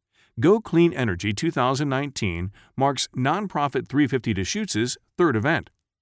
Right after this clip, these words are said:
Diane Hodiak, executive director of three fifty Deschutes, expects the event will help people figure out some of the energy, home, and vehicle incentives, rebates, and other programs they could use. But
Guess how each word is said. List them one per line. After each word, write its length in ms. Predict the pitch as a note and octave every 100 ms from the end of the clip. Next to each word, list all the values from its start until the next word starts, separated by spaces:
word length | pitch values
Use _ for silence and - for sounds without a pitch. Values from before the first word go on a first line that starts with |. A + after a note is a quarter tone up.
| _ _ _ _ _ _ _
Diane 300 | C#3 C#3+ B2
Hodiak, 480 | C#3+ C3+ F#2 A2 -
executive 580 | A#2+ G#2+ C3 A2+ G#2+
director 380 | F2+ A#2+ A3+ A#2+
of 100 | F2+
three 200 | E2 G#2
fifty 280 | F#2 F#2+ G2
Deschutes, 540 | F2+ E2 G2+ G#2 - - _ _ _
expects 500 | D#3+ - - C#4 -
the 120 | F#3
event 300 | C#3 A#2 A#2
will 140 | A2+ A2+
help 200 | A#2+ -
people 320 | B2+ A2 A2
figure 400 | - A3+ E3 D3+
out 220 | C#3+ C#3+ -
some 180 | - D3+
of 60 | A#2
the 140 | A#2
energy, 460 | C#3+ F3 E3+ G3 G3+ _ _
home, 280 | D3 D3+
and 200 | E3 D3
vehicle 420 | B2 F3+ C3+ G#2 F#2+
incentives, 600 | F2+ - F2+ C#2+ - - _ _ _ -
rebates, 520 | C4 F3 F2 - - _
and 100 | D#3+
other 160 | F#3 F3+
programs 580 | A3 A3 C3 G2+ F#2+
they 120 | G2 F#2
could 180 | G#2+
use. 400 | F#2+ F#2+ D2 - - _ _ _
But 160 | D3